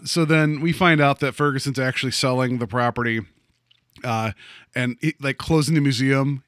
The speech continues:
Uh, he didn't tell Martin that today was actually the last day, which I, it's kind of a dick move. Just gonna throw that out there, uh, where he's like, "Well, oh, you know, oh, what about all the tours?" He's like, "Well, you were done giving tours, so I, I, I would have been like,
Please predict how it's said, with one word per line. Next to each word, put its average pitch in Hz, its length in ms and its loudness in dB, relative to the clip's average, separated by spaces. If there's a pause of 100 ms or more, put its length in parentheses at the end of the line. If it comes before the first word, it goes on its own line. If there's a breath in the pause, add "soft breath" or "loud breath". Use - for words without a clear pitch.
(140)
Uh, 120 80 -8
he 139 160 -4
didn't 143 460 -4
tell 135 320 0
Martin 135 460 0
that 123 140 -2
today 123 240 -4
was 135 200 -4
actually 135 320 -2
the 123 80 -4
last 123 420 -2
day, 131 380 -2 (280 loud breath)
which 160 240 0 (520 soft breath)
I, 185 180 -2 (300)
it's - 100 -16
kind 170 220 0
of 180 60 -2
a 196 40 0
dick 208 240 -2
move. 240 360 0 (100)
Just 156 120 -6
gonna 180 140 -2
throw 170 160 -2
that 160 140 2
out 170 160 0
there, 208 320 -6
uh, 123 200 0
where 135 140 -2
he's 147 140 -2
like, 156 100 -6
"Well, 185 260 -2
oh, 220 180 -4
you 208 100 -4
know, 196 280 0 (440 loud breath)
oh, 190 320 -4
what 208 140 0
about 214 100 0
all 220 120 4
the 214 60 -6
tours?" 233 300 0
He's 156 80 -2
like, 143 100 -2
"Well, 240 140 4
you 240 200 8
were 254 80 6
done 170 300 4
giving 131 300 0
tours, 104 320 -4
so 147 100 -2
I, 156 240 2
I, - 40 2
I 165 180 -2
would 170 100 0
have 160 80 -2
been 160 140 0
like, 156 220 0